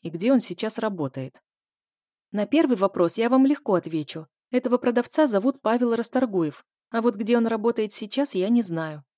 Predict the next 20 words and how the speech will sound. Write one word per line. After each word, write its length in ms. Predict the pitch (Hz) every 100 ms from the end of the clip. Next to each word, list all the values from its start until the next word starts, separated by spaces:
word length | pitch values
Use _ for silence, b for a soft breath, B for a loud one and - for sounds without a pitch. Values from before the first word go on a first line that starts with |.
| _
Думаю, 400 | 233 247 240 240
вам 220 | 233 269
это 160 | 208 185
установить 500 | 185 - 214 208 220
легче, 340 | 233 269 -
чем 240 | 165 190 170
мне». 320 | 165 156 143 _ _ _ _ _ _
«Разумеется», 840 | 143 165 208 254 165 143 - - - _ _
кивнул 340 | 156 143 170
капитан. 540 | 185 185 180 156 135 135 _ _ _ _ _ _
«Что 340 | - - 165
ж, 160 | - - _
раз 280 | 170 190 165
больше 340 | 185 185 -
вы 100 | 165
ничем 360 | 170 - 180 175
не 80 |
можете 340 | 165 170 160 165
мне 180 | 165 160
помочь». 540 | 160 170 247 - -